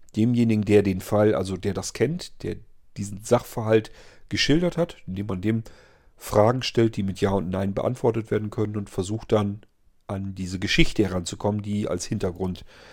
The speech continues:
dient. Und, ähm, da habe ich von diesem Taucher in der Baumkrone gehört und dachte, hey cool, das ist wirklich mal sehr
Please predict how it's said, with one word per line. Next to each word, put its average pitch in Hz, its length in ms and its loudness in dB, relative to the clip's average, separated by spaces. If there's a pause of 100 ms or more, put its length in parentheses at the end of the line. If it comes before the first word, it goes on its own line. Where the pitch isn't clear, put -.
(260)
dient. - 440 -6 (1120)
Und, 101 360 0
ähm, 98 640 2
da 107 100 8
habe 139 120 10
ich - 80 0
von 123 160 6
diesem 110 260 -2
Taucher 143 800 4
in 104 120 -8
der 98 120 -4
Baumkrone 120 720 -2
gehört 107 480 2 (160)
und 113 200 -8
dachte, 113 420 2 (420)
hey 107 220 2 (100)
cool, 202 340 4
das - 340 0
ist - 600 -8 (400)
wirklich 165 280 2
mal 151 360 6 (160)
sehr 127 560 6